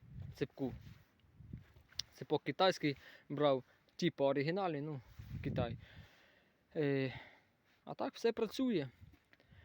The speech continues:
Зараз у нас такої роботи немає. Не знаю, планую оце собрати фрезу. І потім уже фрезерувати.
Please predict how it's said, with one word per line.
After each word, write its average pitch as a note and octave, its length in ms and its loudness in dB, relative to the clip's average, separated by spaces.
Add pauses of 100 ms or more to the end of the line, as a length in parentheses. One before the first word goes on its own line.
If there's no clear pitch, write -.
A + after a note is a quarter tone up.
(320)
Зараз D#3 360 4
у D3 40 0
нас C#3+ 140 0
такої D3 240 0
роботи C#3+ 300 0
немає. F3+ 460 0 (320)
Не D3 120 -4
знаю, B2+ 340 -2
планую C#3+ 580 -2 (320)
оце C#3 200 -2
собрати C#3+ 360 2
фрезу. F3 380 0 (2000)
І F#3 420 -2 (340)
потім D#3+ 400 2
уже C#3 340 2 (120)
фрезерувати. C#3+ 840 4